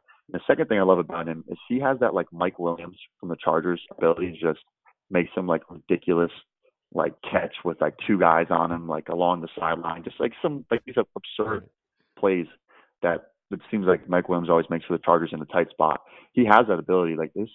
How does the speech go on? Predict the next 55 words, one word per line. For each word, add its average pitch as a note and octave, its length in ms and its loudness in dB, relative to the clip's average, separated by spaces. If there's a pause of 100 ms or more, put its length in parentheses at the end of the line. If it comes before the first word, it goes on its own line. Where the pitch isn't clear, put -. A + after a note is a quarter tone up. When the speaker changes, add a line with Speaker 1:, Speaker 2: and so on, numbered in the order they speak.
(160)
Speaker 1:
catch A2+ 240 4
radius E2 240 -12
is D#2+ 120 -10
about E2 240 4
as D#2+ 100 -2
expanded E2+ 440 -4
as E2 100 -2
I've E2 100 -2
ever D#2+ 160 2 (100)
seen, E2 260 -10 (340)
uh, D#2+ 220 4
for E2+ 100 0
a D#2+ 40 -4
player F2 260 2
his E2 200 -4
size. D#2 300 -2
So D2+ 200 -2 (340)
that's G#2+ 200 6
something G2+ 200 -8
that E2+ 240 -4 (180)
he's A2 160 -4
kind D3 120 2
of A#2 60 0
an D#2+ 80 -2
accuracy, F2+ 600 -4
like, D2 120 -6 (140)
fixer. - 360 -4 (240)
You F#2 100 -4
know, F2 60 -4
he's F2+ 120 -2
an, F2 80 -4
uh, E2+ 540 -2 (180)
accuracy F2 480 0
doesn't, F2 260 -2 (160)
doesn't F2+ 180 -14
really F2 220 -6
matter E2 300 -2
with D#2+ 160 -12
him. E2 120 -12
He's E2+ 140 -8
gonna, E2 280 -2
he's F#2 120 -6
gonna F#2 220 0
somehow F2 280 -6
find E2 160 2
a D#2+ 40 0
way D#2+ 180 4
to, D#2+ 180 -2 (420)
to - 80 -14
come D#2 160 -4
down D#2 180 -4
with C#2 120 -10
it. - 80 -10 (2250)
Speaker 2:
All G2 60 -8
right. A2+ 240 -8